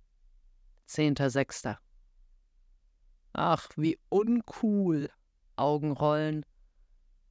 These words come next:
als ich auf meiner Wanderung durch Wälder und Wiesen auf einer Parkbank den inflationär von verschwurbelten eso-Fans zitierten Satz aus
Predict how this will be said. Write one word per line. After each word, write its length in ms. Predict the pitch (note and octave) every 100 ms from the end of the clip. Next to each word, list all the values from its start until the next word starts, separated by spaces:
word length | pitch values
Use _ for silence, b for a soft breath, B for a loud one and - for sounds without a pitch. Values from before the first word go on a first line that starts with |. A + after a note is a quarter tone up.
| _
als 180 | C#3+ -
ich 140 | D3+
auf 100 | D#3
meiner 300 | E3 D3+ C#3+
Wanderung 680 | C#3 D3 E3 D3+ D3 C#3+ C3+
durch 300 | B2 - -
Wälder 420 | B2 C#3 C#3 B2+
und 240 | B2+ B2+ D3
Wiesen 480 | D3+ D#3 D3+ D3 - _ _ - - _ _ _ -
auf 100 | -
einer 220 | B2 D3+
Parkbank 760 | - D3+ D#3+ - D#3 D3 D3 - _ _ _ -
den 140 | C3 -
inflationär 1040 | D3 - - B2+ - C#3 C3 C#3 D3 C#3+
von 240 | - -
verschwurbelten 920 | - A2 - - C#3 D3+ D3 C#3 - B2
eso-Fans 1040 | C#3+ D3+ D3 C3+ - B2 C3+ C#3 - - _
zitierten 640 | - C3+ - C#3+ - C#3+
Satz 400 | C3 D3 - -
aus 460 | - C3 C3 -